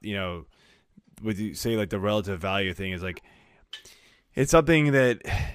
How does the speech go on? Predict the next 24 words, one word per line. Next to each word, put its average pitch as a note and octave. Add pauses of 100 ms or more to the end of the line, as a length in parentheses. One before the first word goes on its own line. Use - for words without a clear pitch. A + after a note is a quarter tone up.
(120)
it's C3
easy D#3+
to, B2+
to -
think B2+
about, C3 (960)
but A#2 (320)
I B2
also D#3+
think D3
it's C3
hard C3
sometimes A#2+
to A2+
do A2+
it G#2+
depending A2+
on G#2+
your G2
draft G2+
pick, C#3
right? G#2 (140)
So, A#2+
like, A2